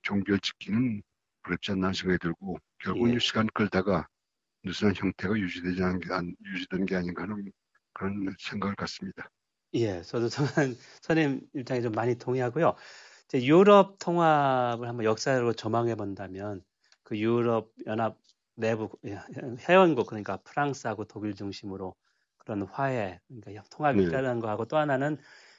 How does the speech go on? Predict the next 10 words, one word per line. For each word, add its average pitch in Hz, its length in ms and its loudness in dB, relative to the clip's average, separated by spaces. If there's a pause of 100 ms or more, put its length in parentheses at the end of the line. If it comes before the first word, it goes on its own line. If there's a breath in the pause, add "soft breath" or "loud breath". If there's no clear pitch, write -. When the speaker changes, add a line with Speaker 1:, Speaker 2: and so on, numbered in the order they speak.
(120 soft breath)
Speaker 2:
미국이 165 600 2
이 131 220 -2
차 147 220 0
대전 123 260 0
후에 107 120 -2
이제 98 200 -6
적극적으로 95 720 -4
유럽 120 380 2
세력이 127 380 -4
돼서 90 420 -6